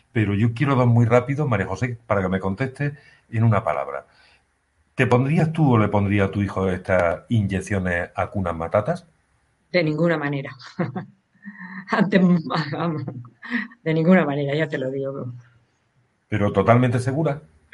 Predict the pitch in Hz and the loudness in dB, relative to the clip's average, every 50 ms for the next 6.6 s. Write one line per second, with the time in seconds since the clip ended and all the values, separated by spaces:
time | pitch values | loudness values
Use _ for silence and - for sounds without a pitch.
0 | - - 240 247 269 - - 214 - - 190 196 214 208 202 196 190 175 175 - | -10 -8 -8 -4 -2 0 2 2 2 0 0 0 0 0 2 4 4 4 2 0
1 | - 185 - 190 196 196 196 196 196 190 196 202 190 202 185 - 185 185 180 180 | -6 -16 -8 -4 0 2 4 4 6 6 6 6 6 4 2 2 -2 -10 -6 0
2 | 214 214 233 233 226 226 226 220 208 190 170 165 165 - 151 143 143 - - - | 4 4 6 6 6 6 4 4 4 2 0 0 -4 -10 -14 -16 -16 -20 -20 -20
3 | - - - 170 190 196 196 190 - - - 180 170 160 147 139 139 151 - _ | -20 -18 -6 0 2 2 2 2 0 -6 -8 -8 -8 -8 -10 -14 -18 -20 -20 _
4 | _ _ _ _ _ _ _ _ _ _ _ _ _ _ _ - 104 - 117 - | _ _ _ _ _ _ _ _ _ _ _ _ _ _ _ -2 2 2 4 4
5 | 156 165 180 190 - - - - - - - - - - - - _ _ _ _ | 4 6 4 4 4 2 -2 -8 -8 -8 -8 -10 -12 -16 -18 -20 _ _ _ _
6 | _ _ _ _ _ _ _ 110 101 101 - | _ _ _ _ _ _ _ -4 -2 -2 -4